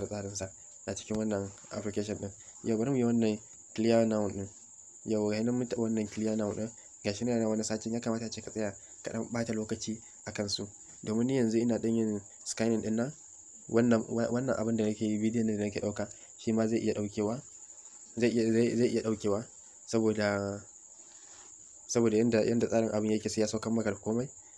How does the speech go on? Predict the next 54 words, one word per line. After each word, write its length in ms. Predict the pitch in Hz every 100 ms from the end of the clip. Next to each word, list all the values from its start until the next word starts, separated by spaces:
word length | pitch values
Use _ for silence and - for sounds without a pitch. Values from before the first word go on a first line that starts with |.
| -
Domin 220 | 107 110 117
yanzu 180 | 110
ina 140 | 117 110
yin 100 | 110
clear 280 | 104 110 101
ɗin 120 | 110
sa, 200 | 113 - - - -
sai 160 | - 110
ya 80 | 107
sauka, 260 | 110 -
sai 120 | - 117
ya 60 |
saukar 240 | 113 113 120
min 160 | 117
da 80 | 104
shi. 200 | - 101 - - - -
Sai 160 | - 113
ya, 140 | 110
sai 140 | 113
ya 80 | 117
mayar 200 | 117 117
da 100 | 113
wayar 180 | 110 104
kamar 300 | - 110 110
ba 100 | 104
a 60 | 101
shiga 160 | 107
cikin 180 | - 113
wani 120 | 107
application 440 | 104 104 107 - 147
ba, 80 | 151
ana 120 | 110
ɗan 100 | 107
yin 80 | 104
wani 140 | 101 101
aikin 300 | 104 104 101
da 60 |
shi 140 | 98 110
ba. 140 | 127 - - - -
Yauwa 240 | 117 113 110
ya 60 |
kamata 260 | 123 123 101
a 60 | 104
ce 100 | 113
kana 200 | 117 107
yin 200 | 104 101 - - -
wannan 240 | 110 110 107
aikin 280 | 107 113
domin 400 | 104 101 107 107 104 - -
daidaita 360 | 117 113 107 110
wayarka 360 | 110 107 107 135 - - -
ta 80 | 104
daina 200 | 107 101
kamewa. 380 | 104 98 92